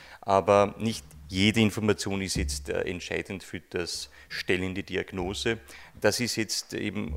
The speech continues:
unsere Aufgabe als Ärzte, Ärztinnen, hier die wesentlichen Informationen rauszufiltern, rauszufischen, um die Diagnose stellen zu können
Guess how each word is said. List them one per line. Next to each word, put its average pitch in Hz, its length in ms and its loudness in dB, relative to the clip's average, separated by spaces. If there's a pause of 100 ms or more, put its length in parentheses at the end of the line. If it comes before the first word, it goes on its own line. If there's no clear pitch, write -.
unsere 110 480 0
Aufgabe 107 580 0
als 101 260 -2
Ärzte, - 520 -4
Ärztinnen, 98 500 -2
hier 98 320 0 (280)
die 98 100 -6
wesentlichen 95 480 -4
Informationen 95 600 0
rauszufiltern, 92 880 -2
rauszufischen, 90 800 -6 (420)
um 98 220 -6
die 104 100 -8
Diagnose 98 560 -2
stellen 90 380 -4
zu - 120 -8
können 95 400 -4